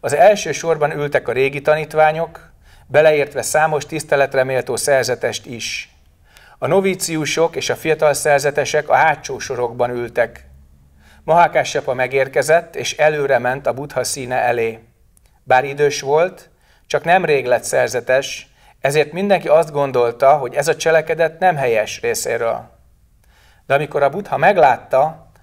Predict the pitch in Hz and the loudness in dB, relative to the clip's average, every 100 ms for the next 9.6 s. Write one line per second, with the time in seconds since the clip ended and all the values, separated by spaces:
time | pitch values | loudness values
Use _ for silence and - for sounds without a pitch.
0 | _ 156 190 185 151 143 135 127 127 123 | _ 4 4 4 -2 -4 -4 -4 -6 -6
1 | 156 147 143 123 160 165 147 139 135 131 | -8 -4 0 2 2 2 2 2 2 -8
2 | - _ 147 139 - 165 190 170 156 135 | -20 _ -2 -2 2 2 2 2 2 2
3 | - 143 131 131 160 151 143 127 147 135 | 2 2 2 0 0 2 0 0 -2 0
4 | 156 185 175 123 - - - 127 127 120 | 2 4 4 2 0 -4 -4 -2 0 2
5 | 123 117 120 95 - - - - - _ | 0 0 0 0 -6 -20 -20 -20 -20 _
6 | - - - 143 139 113 110 120 - 147 | -20 -18 -10 -4 -2 -2 -2 -2 -2 -6
7 | - 175 196 202 - _ _ _ - 123 | 0 0 0 -8 -20 _ _ _ -12 -4
8 | 180 170 131 120 143 139 131 120 123 127 | -2 -2 -2 -4 -2 0 0 0 -2 -2
9 | 123 127 117 107 107 - | -2 0 0 -2 -6 -8